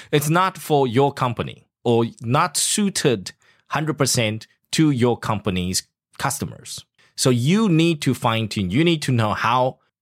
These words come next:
and where to fix it. Okay, to, to fine tune it. All right.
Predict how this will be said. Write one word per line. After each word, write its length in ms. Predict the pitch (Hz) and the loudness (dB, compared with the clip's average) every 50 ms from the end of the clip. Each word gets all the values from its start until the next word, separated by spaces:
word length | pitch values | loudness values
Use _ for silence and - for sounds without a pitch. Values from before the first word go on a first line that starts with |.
| _ 117 | _ -4
and 280 | 110 101 92 85 90 | -4 -2 -4 -4 0
where 460 | 127 160 208 208 180 165 139 120 117 | 2 2 4 4 4 4 2 2 0
to 160 | 113 - - 110 | 0 -2 -4 -6
fix 420 | - - - 117 - - - - | -4 -4 -4 -4 -2 -2 -4 -4
it. 300 | - - _ - - - _ _ _ _ _ _ _ - | -6 -6 _ -14 -16 -16 _ _ _ _ _ _ _ -8
Okay, 360 | - 110 - 98 110 165 180 - | -8 -4 -2 -2 -2 -2 -4 -4
to, 180 | - - 113 - | -2 -2 -2 -2
to 160 | - - 92 | -4 -6 -6
fine 300 | - - 127 131 120 113 | -4 -2 -2 0 -2 -2
tune 300 | - - 151 147 117 - | 0 0 0 0 0 -2
it. 200 | - - - - _ _ _ _ - | -6 -12 -16 -20 _ _ _ _ -8
All 100 | - 82 | -6 -6
right. 200 | 71 58 - | -6 -6 -10